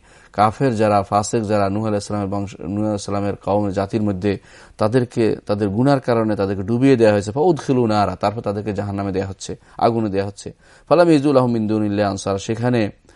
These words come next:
তাদের, আহ, তাদের আল্লাহ তাআলা, আল্লাহ তাআলার কাছ থেকে কোনো সাহায্যকারী তারা পায়নি।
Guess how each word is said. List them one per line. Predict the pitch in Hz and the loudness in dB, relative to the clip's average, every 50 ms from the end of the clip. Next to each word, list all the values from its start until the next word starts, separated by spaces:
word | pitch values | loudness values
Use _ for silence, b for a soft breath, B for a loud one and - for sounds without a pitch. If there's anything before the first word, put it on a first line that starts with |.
| b b b b | b b b b
তাদের, | - 104 107 107 110 107 104 - | -2 0 2 2 2 2 2 0
আহ, | - - _ _ _ _ _ _ _ - - 98 104 104 101 95 92 - | -4 -10 _ _ _ _ _ _ _ -6 -2 0 2 2 2 0 0 -2
তাদের | - 107 101 98 110 104 92 - - | -2 -2 0 0 0 0 0 -2 -4
আল্লাহ | - - 98 113 110 110 | -2 0 0 2 2 2
তাআলা, | 104 - 110 107 104 98 - - - - 64 64 69 58 | 2 2 0 0 0 -2 -4 -8 -8 -6 -4 -2 -2 -2
আল্লাহ | 90 104 110 110 | 0 0 0 -2
তাআলার | - - 101 101 101 101 | 0 0 0 0 0 0
কাছ | - 104 107 - | -2 -6 -8 -6
থেকে | - 110 101 | -6 -8 -6
কোনো | - 107 110 | -4 -4 -4
সাহায্যকারী | 104 - 107 110 107 104 120 110 113 107 101 | -4 -4 -4 -4 -2 -2 -2 -2 -2 -2 -2
তারা | - 98 98 | -2 -4 -4
পায়নি। | 98 - 95 95 98 95 92 | -2 -2 0 0 0 0 -2